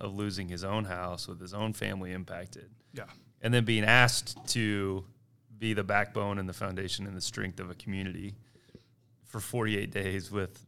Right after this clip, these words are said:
Speaker 1: sixteen hours of, of no outlet to deal with his trauma. Of course he flipped.
Speaker 2: Yeah.
Speaker 1: <laughs> Right? Like,
Speaker 2: Yeah.
Speaker 1: and, and then to be told by a supervising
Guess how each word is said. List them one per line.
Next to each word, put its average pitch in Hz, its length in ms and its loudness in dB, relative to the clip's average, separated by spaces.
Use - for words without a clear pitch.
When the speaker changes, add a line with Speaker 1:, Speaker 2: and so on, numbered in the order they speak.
Speaker 1:
sixteen 104 500 -2
hours 92 400 0
of, 90 180 -8
of 104 160 0
no 113 280 8
outlet 107 560 6
to 104 100 -4
deal 107 300 0
with 95 180 -2
his 85 380 -8
trauma. 85 480 -8
Of 110 160 -4
course 147 420 4
he 101 100 0
flipped. - 500 -8
Speaker 2:
Yeah. 104 220 -2
Speaker 1:
<laughs> - 80 -20
Right? 135 320 12
Like, 139 160 10
Speaker 2:
Yeah. 113 80 10
Speaker 1:
and, 147 180 4
and 151 140 6
then 151 100 8
to 135 60 6
be 123 120 6
told 123 280 4
by 104 180 4
a 98 140 2
supervising 98 800 0